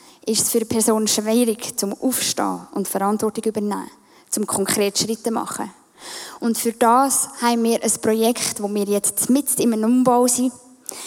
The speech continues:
Bestimmt habt ihr vom Steppacher Hof gehört. Das ist ein Umbau vom Gebäude gerade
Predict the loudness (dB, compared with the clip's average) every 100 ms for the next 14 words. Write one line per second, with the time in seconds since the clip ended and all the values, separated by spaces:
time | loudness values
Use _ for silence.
0 | -16 -2 0 0 2 4 4 2 0 2
1 | 0 0 0 0 0 0 0 0 0 -2
2 | -2 -2 -2 -2 -10 -10 -16 -14 0 2
3 | 4 4 6 6 6 4 2 2 2 2
4 | 2 2 2 2